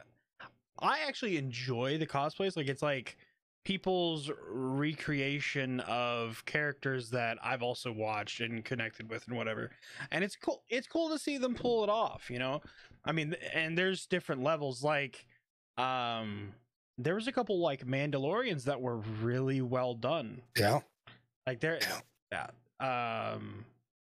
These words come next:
Speaker 2: And there were a few, and let's be, let's, let's take it to the same thing. There were a few that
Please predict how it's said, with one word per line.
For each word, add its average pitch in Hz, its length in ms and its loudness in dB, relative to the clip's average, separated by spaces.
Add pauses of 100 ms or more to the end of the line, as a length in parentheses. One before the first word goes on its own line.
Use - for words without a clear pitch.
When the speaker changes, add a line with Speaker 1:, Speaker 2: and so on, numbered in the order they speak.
(500)
Speaker 2:
And 240 160 6
there 233 100 8
were 220 160 8
a - 40 4
few, 262 180 4
and 202 220 6
let's 220 140 6
be, 247 160 4
let's, 151 240 6
let's 190 140 6
take 196 160 6
it 156 80 0
to 156 100 4
the 131 100 2
same 135 260 6
thing. 226 220 6
There 160 100 6
were 160 140 6
a 156 60 6
few 226 280 4
that 165 220 6